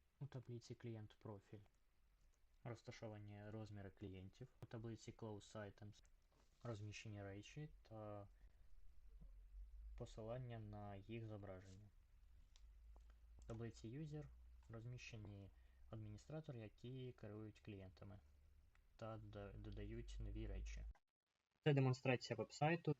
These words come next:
А, спершу ми почнемо з реєстрації. Перевіримо на помилки. Написано реєстрація.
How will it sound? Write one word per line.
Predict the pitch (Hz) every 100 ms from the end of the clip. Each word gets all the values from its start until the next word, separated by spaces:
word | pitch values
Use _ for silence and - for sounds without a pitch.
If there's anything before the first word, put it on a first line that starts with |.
| _ -
А, | 107 107 104
спершу | - - 165 147 147 139 139 127 123
ми | 127
почнемо | 123 - 120 117
з | 107
реєстрації. | 107 107 - 110 107 - 165 170 - _ _ _ -
Перевіримо | 131 127 127 113 110
на | 117 113
помилки. | 113 104 101 - 104 120 - _ _ _ _ _ _ -
Написано | - - 110
реєстрація. | 120 110 - 101 - 131 147